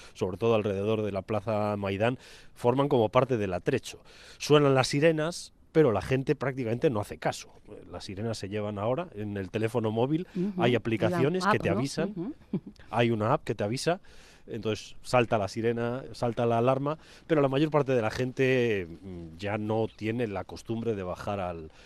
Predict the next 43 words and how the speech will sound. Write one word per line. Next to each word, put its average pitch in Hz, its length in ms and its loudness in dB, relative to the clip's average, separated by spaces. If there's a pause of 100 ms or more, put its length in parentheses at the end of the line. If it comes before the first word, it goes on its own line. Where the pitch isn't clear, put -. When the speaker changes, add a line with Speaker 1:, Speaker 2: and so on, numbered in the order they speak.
(220)
Speaker 1:
al 98 280 -2
metro 113 360 0
o 104 200 -4
a 95 40 -2
los 92 120 -4
refugios. 87 560 -10 (520)
Y, 110 580 0 (340)
y 107 340 -2
una 135 260 2
de 156 60 0
las 147 140 0
personas 139 360 -2
que - 80 0
me 120 60 2
ha - 20 4
acompañado 120 560 0
hoy, 139 360 4 (160)
eh, 95 460 -6
Olga, 120 460 2 (600)
eh, 113 540 4
me 113 100 0
decía, 110 320 0
bueno, 110 380 2 (200)
a 104 120 -2
Putin 147 340 2
le 127 60 4
gustan 127 280 0
mucho 120 300 -2
los 98 160 -2
días 98 180 -2
simbólicos, 85 580 -8
y 175 200 0
hoy 156 100 0
Speaker 2:
Ujú. - 60 0
Speaker 1:
es - 120 -6
un 95 80 -8
día 95 120 -6
simbólico, 101 600 -2
y 87 40 -10
se, 85 220 -10 (260)
se 73 440 -12
celebra 101 480 -2
en, 95 140 -6